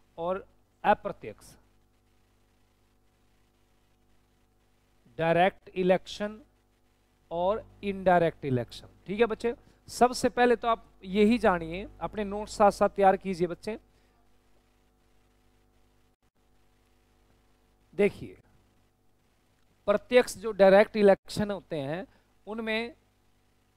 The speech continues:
लोकसभा, लोकसभा, राज्य विधानसभा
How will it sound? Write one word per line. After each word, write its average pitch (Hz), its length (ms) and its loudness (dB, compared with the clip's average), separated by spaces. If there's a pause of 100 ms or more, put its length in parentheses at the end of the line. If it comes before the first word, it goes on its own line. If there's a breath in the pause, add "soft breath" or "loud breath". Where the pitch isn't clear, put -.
(300)
लोकसभा, 160 720 -2 (4000)
लोकसभा, 151 720 -6 (2500)
राज्य 156 600 0
विधानसभा 165 760 -4